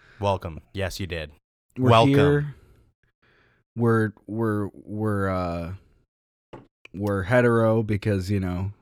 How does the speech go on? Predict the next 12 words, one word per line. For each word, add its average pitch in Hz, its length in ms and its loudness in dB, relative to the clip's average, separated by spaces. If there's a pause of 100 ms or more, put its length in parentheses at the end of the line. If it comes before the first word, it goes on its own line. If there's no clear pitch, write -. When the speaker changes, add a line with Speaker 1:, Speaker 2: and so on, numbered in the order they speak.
Speaker 2:
of 92 100 -10
the 95 160 -4
accidental 95 520 -4
kids 92 340 -6
and 92 140 -4
whatnot. 92 480 -6 (600)
Uh, 104 420 2
Speaker 1:
Yep. 104 200 -2 (420)
Speaker 2:
and, 107 540 2
Speaker 1:
<laughs> - 40 -4
Speaker 2:
you 120 260 2
know, 104 380 0